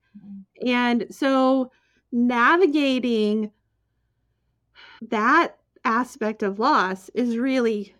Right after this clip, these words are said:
Speaker 2: for me, really challenging. And I look at what Larry's saying here about in the Song of Songs experience and how it's an opportunity to try, to draw near to God and find meaning in the story. And I believe that's true, but I find that very difficult to put into action,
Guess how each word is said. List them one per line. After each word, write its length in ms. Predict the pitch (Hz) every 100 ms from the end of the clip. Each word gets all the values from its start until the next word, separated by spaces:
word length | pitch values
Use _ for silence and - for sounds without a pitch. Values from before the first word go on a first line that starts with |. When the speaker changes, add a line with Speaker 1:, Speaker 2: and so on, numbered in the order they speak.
| _ _ _
Speaker 2:
for 120 | 285
me, 200 | 320 320
really 260 | 247 233 208
challenging. 800 | - 190 175 175 - - - -
And 340 | - 247 233 196
I 140 | 233 269
look 220 | 302 359
at 100 | 339
what 160 | 277 240
Larry's 300 | 269 254 254
saying 360 | 311 285 277
here 220 | 285 285 254
about 320 | 247 240 202
in 100 | 247
the 80 | 247
Song 300 | - 262 240
of 80 | 240
Songs 680 | - 285 294 294 285 226 -
experience 680 | - - 269 277 277 269 262
and 100 | 247
how 400 | 247 220 214 226 _ _ _ _
it's 160 | - 277
an 100 | 277
opportunity 880 | - 262 277 240 - 320 330 311 302
to 160 | -
try, 360 | 269 277 240 240 -
to 100 | -
draw 220 | 214 196
near 320 | 202 233 311
to 80 | 330
God 320 | 285 285 277
and 100 | 269
find 300 | 247 214 214
meaning 300 | 220 262 269 269
in 80 |
the 60 | 254
story. 520 | - 269 254 247 247 - _ _ _ _ _ _ _
And 80 | 370
I 140 | 403 403
believe 380 | 370 320 359 392
that's 480 | 294 180 - - -
true, 380 | - 349 294
but 100 | 247
I 80 | 254
find 220 | 285 330 294
that 160 | 220
very 440 | 240 311 302 294 254
difficult 540 | 254 254 240 220 160
to 80 | 208
put 200 | - 208
into 240 | 202 190
action, 480 | - 185 - - 269